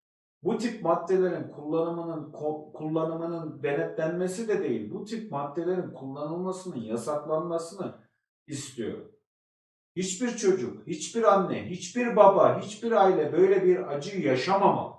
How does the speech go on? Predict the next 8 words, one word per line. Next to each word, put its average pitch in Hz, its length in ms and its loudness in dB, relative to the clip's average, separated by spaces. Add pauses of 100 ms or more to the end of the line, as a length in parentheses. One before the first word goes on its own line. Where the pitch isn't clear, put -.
(1400)
Bu 180 120 2
nedenle 165 840 0 (140)
konuşmaya, 160 1040 -4 (140)
anlatmaya 156 1080 -2 (160)
ve 151 440 0 (120)
uyarmaya 143 960 0 (120)
devam 131 400 0
edeceğim. - 440 -12